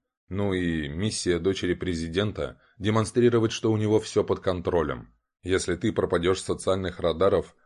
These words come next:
многие так и будут сомневаться в безопасности». «Ага. И я снова политический инструмент». Андрей от неожиданности поперхнулся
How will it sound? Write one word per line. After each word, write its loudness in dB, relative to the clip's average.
многие 4
так 0
и 4
будут 0
сомневаться 0
в -2
безопасности». -4
«Ага. -4
И 4
я 6
снова 2
политический -2
инструмент». -4
Андрей 2
от 0
неожиданности -2
поперхнулся -4